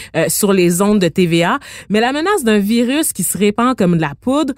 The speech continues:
comme une traînée de poudre, sans qu'on ait de remède et surtout sans qu'on soit en mesure de déterminer avec certitude sa provenance, et aussi dans un contexte où le gouvernement chinois a été accusé de manquer de transparence dans ses bilans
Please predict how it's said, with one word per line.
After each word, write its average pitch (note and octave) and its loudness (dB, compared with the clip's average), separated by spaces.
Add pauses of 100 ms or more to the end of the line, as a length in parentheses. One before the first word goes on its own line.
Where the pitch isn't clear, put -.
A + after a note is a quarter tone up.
(240)
comme E3+ -4
une E3+ -2
traînée D#4+ 0
de - -8
poudre, B3+ 0
sans E4 -2
qu'on A3 2
ait G3 2
de D#3+ 2
remède E3 0
et D#3+ 0
surtout A#3 -6
sans A#3+ -2
qu'on G3 0
soit F#3 0
en E3+ 2
mesure E3+ 2
de F3 2
déterminer E3+ 0
avec C#3 -6 (100)
certitude - -2 (280)
sa - -4
provenance, G3 -4 (640)
et G4+ 4
aussi C#4 -2
dans G3+ 0
un F#3 0
contexte A3 0
où A3 4
le G3+ 4
gouvernement F3+ 0
chinois G#3 2
a - 2
été F#3 -2
accusé E3 -4
de G#3 2
manquer E3+ 0
de G3+ 2
transparence F3+ -2
dans E3+ -2
ses F3+ -2
bilans F3 0